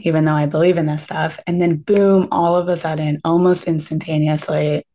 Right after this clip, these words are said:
we're on this property. It was a couple days after we went on a really long summer trip. And we go down, and in the energy of ease and alignment, we check it out. We talk to the people who own the land, and they live on a house, like, way up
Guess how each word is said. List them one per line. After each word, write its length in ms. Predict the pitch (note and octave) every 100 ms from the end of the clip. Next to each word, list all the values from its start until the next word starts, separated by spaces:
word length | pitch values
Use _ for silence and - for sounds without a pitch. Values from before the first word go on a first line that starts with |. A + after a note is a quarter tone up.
| _
we're 240 | - D#3+ D#3
on 200 | D3+ D#3
this 160 | D#3
property. 580 | - - D#3 D#3 C#3+ C#3+
It 580 | D3 - - - _ -
was 120 | D#3
a 40 |
couple 280 | D3 E3 E3
days 220 | E3 D#3+ D3+
after 240 | D3+ D#3+
we 80 | D#3
went 160 | D3+ D3+
on 120 | D3+
a 100 | E3
really 180 | E3 -
long 220 | E3 E3
summer 300 | - D#3 E3
trip. 300 | B3 A#3 - _ _ _ _ _ _ -
And 120 | F#3+
we 80 | F3
go 180 | F3+
down, 460 | G#3 E3+ E3 F3 E3+ _ _ _ _ _ _ _
and 760 | F#3 E3+ E3 E3 D#3+ E3 F3+ F3+ _ _ _ _
in 180 | F#3 F3+
the 120 | G3
energy 500 | F3+ E3+ E3+ E3 E3
of 100 | D#3+
ease 300 | - D3+ D3+
and 100 | D#3
alignment, 800 | D#3 F#3+ A#3 A3+ D#3+ D#3 D3+ D3 - - _ _ _
we 140 | - E3
check 300 | - - -
it 80 | E3+
out. 580 | F#3+ F#3 F3 E3+ - - _
We 120 | - D#3+
talk 300 | D#3 D3+ D3+
to 680 | - D#3 D#3 D#3 D#3 D#3
the 120 | - F#3+
people 300 | E3+ E3+ E3+
who 80 |
own 220 | - D#3+ D#3+
the 80 | E3
land, 520 | D3+ C#3+ C#3+ D#3+ E3+
and 120 | D#3+
they 100 | D#3+
live 200 | D#3 D3+
on 100 | D#3
a 40 |
house, 420 | E3 - D#3+ D#3 F3
like, 180 | -
way 180 | - D#3+
up 120 | D#3+